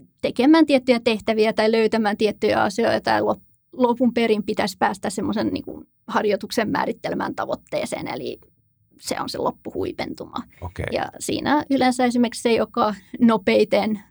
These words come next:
Speaker 1: ratkaisee kaikki nämä asiat ja pääsee loppuun asti, niin
Speaker 2: Joo.
Speaker 1: on se, on se voittaja. Tämä on yksi mahdollisuus.
Speaker 2: Joo, hienoa. Tota, mites sitten tämmönen niinku Taisto kaksikymmentäyksi, onko semmoista tulossa ja ollaanko me mukaan?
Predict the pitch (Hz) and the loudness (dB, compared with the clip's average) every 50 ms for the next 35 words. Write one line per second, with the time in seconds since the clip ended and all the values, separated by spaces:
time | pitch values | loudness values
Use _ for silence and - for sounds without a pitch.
0 | _ _ - - 220 220 - - - 226 - 233 233 214 - 240 - - - - | _ _ -2 0 0 0 0 -2 -6 -2 0 0 0 2 2 0 0 0 -4 -4
1 | - 226 - 185 - _ _ _ _ _ _ _ - 220 214 214 202 196 214 - | -4 -2 -2 -4 -6 _ _ _ _ _ _ _ -4 0 2 2 2 2 0 0
2 | - 214 208 - 202 190 - - 214 214 208 208 226 220 214 208 - - _ - | 0 0 0 0 -2 -2 0 0 0 0 0 0 0 2 2 2 0 -2 _ -14
3 | - - - - 247 - - - - 233 214 - _ _ _ - - - - - | -8 -4 -4 -4 -4 -4 -6 -6 -4 -4 -6 -6 _ _ _ -20 -14 -10 -8 -8
4 | - - - - - - - - - 240 - _ - 262 247 - - - - - | -6 -6 -6 -8 -8 -8 -8 -10 -10 -12 -14 _ -16 -12 -12 -10 -10 -10 -8 -10
5 | - - - - - - - 254 - - _ - - - - 262 262 - 254 - | -10 -12 -14 -12 -10 -8 -8 -8 -10 -12 _ -16 -8 -2 0 0 0 0 -4 -10
6 | - - - - - - - _ _ _ _ _ _ _ _ _ _ _ - - | -14 -12 -12 -14 -14 -14 -18 _ _ _ _ _ _ _ _ _ _ _ -14 -10
7 | - 247 - - - - - - - 262 - - - _ _ _ _ _ _ _ | -6 -4 -4 -4 -4 -6 -8 -12 -12 -14 -16 -18 -20 _ _ _ _ _ _ _
8 | _ _ _ _ _ - 160 127 98 82 73 - _ _ _ _ _ _ _ _ | _ _ _ _ _ -8 -6 -4 -4 -4 -6 -10 _ _ _ _ _ _ _ _
9 | _ _ - 147 151 117 90 82 82 82 - 101 104 - - 127 131 64 62 - | _ _ -4 -2 0 0 2 0 0 -2 -4 -8 -8 -8 -6 -4 -4 -4 -6 -8
10 | - - - _ _ _ - - 151 - - 160 147 - - 151 143 - - 131 | -12 -16 -20 _ _ _ -14 -12 -10 -4 -4 -4 -4 -2 -4 -4 -4 -2 -4 -4
11 | - - 123 127 131 127 127 123 123 120 - 107 - 131 135 123 - - - 104 | -2 -2 -2 -2 0 0 0 -2 -2 -2 -4 -2 -2 0 0 0 -2 -4 -8 -6
12 | - 110 104 - - - - - 104 - - - 127 107 - - - - - 98 | -4 -4 -6 -8 -10 -10 -8 -8 -8 -6 -2 0 0 0 0 -4 -8 -6 -4 -2
13 | 95 - 101 - 135 113 92 78 65 - - - - - - - - - - - | -2 -2 0 0 0 0 0 -2 -4 -8 -10 -14 -18 -14 -12 -10 -10 -10 -10 -12
14 | - - - - 69 90 92 92 95 92 - 95 95 107 107 95 87 78 - - | -16 -14 -10 -8 -6 -4 -2 -2 -2 0 0 2 2 2 2 2 0 -2 -6 -10
15 | - - - | -14 -14 -14